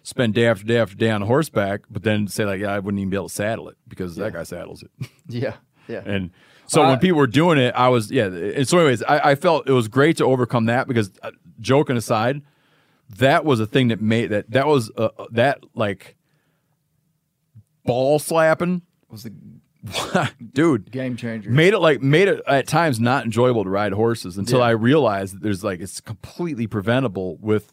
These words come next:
Speaker 1: if you get d-, adjusted right.
Speaker 2: Yeah.
Speaker 1: And other little tricks you pick up.
Speaker 2: Yeah.
Speaker 1: And I don't remember that even being a thing. Like, when I was a little kid, I had to go to horseback riding lessons and all that, but you're just
Speaker 2: Mm.
Speaker 1: little. Never was an issue. I went out to Colorado with my half brother. We spent all summer riding around the mountains.
Speaker 2: Mm.
Speaker 1: No problem. Then later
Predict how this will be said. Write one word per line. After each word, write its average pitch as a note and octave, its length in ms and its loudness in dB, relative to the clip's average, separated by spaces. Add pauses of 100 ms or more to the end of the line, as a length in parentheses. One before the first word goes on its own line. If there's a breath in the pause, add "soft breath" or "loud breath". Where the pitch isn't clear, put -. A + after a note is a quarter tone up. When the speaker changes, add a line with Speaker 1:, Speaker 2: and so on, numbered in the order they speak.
(160)
Speaker 1:
if F#2+ 180 -14
you G#2 60 -12
get A2+ 300 -6
d-, G#2 120 -14
adjusted A2 440 -2
right. C#2+ 200 -16 (220)
Speaker 2:
Yeah. A2+ 220 -8 (440)
Speaker 1:
And G3+ 120 -2
other C3+ 160 4
little G#2+ 200 -2
tricks - 320 -6
you F2+ 60 -12
pick F#2 240 -8
up. G2+ 180 -6 (140)
Speaker 2:
Yeah. B2+ 240 0
Speaker 1:
And D3 120 2
I G3 40 4
don't C#4+ 120 6
remember B3 260 2
that F#3 120 4
even D#3+ 140 2
being D3 300 0
a G#2 40 -6
thing. D3 280 -4
Like, G#2 120 -8
when A#2 100 -2
I D#3 40 0
was D#3+ 100 -2
a - 20 -12
little B2 120 0
kid, C#3 180 0
I B2+ 40 2
had A#2+ 120 2
to G#2+ 40 -6
go G#2 100 -2
to F#2+ 60 -6
horseback A#2 440 -4
riding B2+ 320 -4
lessons C3+ 360 -8
and C3 80 -12
all C#3 160 -8
that, C3+ 200 -10
but A2 80 -10
you're A#2 80 -8
just A2 120 -8
Speaker 2:
Mm. G#2+ 60 -2
Speaker 1:
little. A#2 280 -4 (300)
Never B2+ 240 -2
was A2 120 -2
an A2+ 60 0
issue. G#2+ 220 -4
I F#2+ 40 -4
went A#2+ 160 0
out G#2 80 -2
to - 60 -20
Colorado A2+ 500 0
with A2 100 -4
my G#2+ 120 -6
half A2 260 -4
brother. G#2 260 -6
We G2+ 120 -10 (100)
spent A2+ 240 -10
all A2 120 -8
summer A2 300 -6
riding G#2 300 -6
around G#2+ 180 -8
the G#2 60 -8
mountains. G#2+ 440 -10 (360)
Speaker 2:
Mm. C3 80 -4
Speaker 1:
No A2 160 2
problem. F#2 400 -6
Then G#2+ 200 0
later A#2+ 460 2